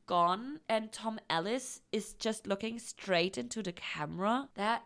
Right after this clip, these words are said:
man can be so scary. He gets a few acting moments in this episode. Damn. Ugh, that was creepy. That was scary, we're then going back to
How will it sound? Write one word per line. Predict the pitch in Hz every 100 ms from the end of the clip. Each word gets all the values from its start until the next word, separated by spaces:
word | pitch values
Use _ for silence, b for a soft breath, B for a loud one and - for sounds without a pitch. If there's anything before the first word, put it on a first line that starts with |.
| -
man | 175 156 139 131 -
can | - 170 156 151
be | - 123 - _ - - - - 202
so | 196 208 226 -
scary. | - - - - 208 185 - - -
He | 240 285 381
gets | 320 311 - -
a | 247
few | 226 - 240 247 269 -
acting | 220 - 285 277 254
moments | 247 262 277 262
in | 233 240
this | 247 -
episode. | 208 - 247 - 233 226 226 - _ -
Damn. | 165 240 277 233 170 147 123 82 87 -
Ugh, | 247 349 165 - -
that | 254 330
was | 427 -
creepy. | - 196 196 -
That | - 302
was | 240 -
scary, | - 143 160 87 - _ _ _ 208
we're | 247 240 233 - -
then | 196 220 208 208 214 202
going | 214 214 208 202 -
back | 160 160 208 208 -
to | - 208 202